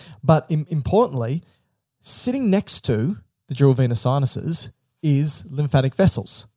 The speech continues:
that we call the cerebral lymphatics. And their role is, and th-, they're also termed meningeal lymphatics as well. Their role is to basically, um, clear waste, provide immune cells and move immune cells around,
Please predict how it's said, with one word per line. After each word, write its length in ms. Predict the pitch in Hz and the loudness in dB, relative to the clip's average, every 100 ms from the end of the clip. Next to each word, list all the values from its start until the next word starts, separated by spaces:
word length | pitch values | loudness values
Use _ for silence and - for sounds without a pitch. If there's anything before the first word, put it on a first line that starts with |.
| - | 0
that 100 | 139 | 2
we 80 | 135 | 4
call 160 | 143 | 2
the 80 | 120 | 2
cerebral 640 | - 143 135 127 127 117 - 135 | 0 0 2 2 2 0 -6 -8
lymphatics. 720 | 127 - 120 - - - - _ _ _ _ _ _ | -4 -2 -2 -4 -6 -6 -6 _ _ _ _ _ _
And 320 | 147 151 151 - | 2 2 0 -2
their 360 | 127 165 202 | 0 2 2
role 580 | 160 185 139 113 170 - _ _ _ _ _ _ - | 2 2 2 0 -4 -8 _ _ _ _ _ _ -4
is, 360 | 139 139 120 - _ _ _ | -2 0 -2 -6 _ _ _
and 120 | 160 | -4
th-, 140 | 160 175 | -4 2
they're 120 | 226 | 2
also 240 | 277 190 | 2 0
termed 360 | 156 - 151 143 | 2 2 0 -2
meningeal 720 | 147 143 139 123 135 143 160 165 | -8 -6 -4 -2 -2 -2 -6 -10
lymphatics 640 | 139 123 139 180 - - - | -8 0 0 0 -4 -6 -4
as 120 | 123 | 0
well. 240 | 131 151 - - - - _ | 2 0 -6 -18 -20 -20 _
Their 220 | 127 190 202 | 0 2 4
role 340 | 180 175 170 | 4 2 0
is 320 | 151 147 135 - | 0 0 -2 -4
to 180 | 151 | -4
basically, 1300 | 135 135 135 139 127 - 131 127 120 120 127 123 120 123 _ - | -2 0 0 -2 -6 -4 -2 0 -2 -2 -2 -2 -4 -6 _ -6
um, 360 | 120 113 113 - _ _ _ _ _ _ - | -4 -4 -6 -10 _ _ _ _ _ _ -2
clear 280 | - 143 | 2 4
waste, 500 | 120 135 240 - - - _ _ _ _ _ _ _ | 2 0 -4 -6 -10 -16 _ _ _ _ _ _ _
provide 320 | - 139 143 135 | 0 4 4 4
immune 320 | 127 131 147 | 0 0 0
cells 480 | - 151 214 254 - | 0 0 0 -4 -4
and 120 | 139 | -2
move 200 | 131 135 | 2 2
immune 240 | 131 127 123 | 2 -2 -2
cells 260 | 120 107 | -4 -6
around, 440 | 101 123 170 214 | -8 -8 -10 -12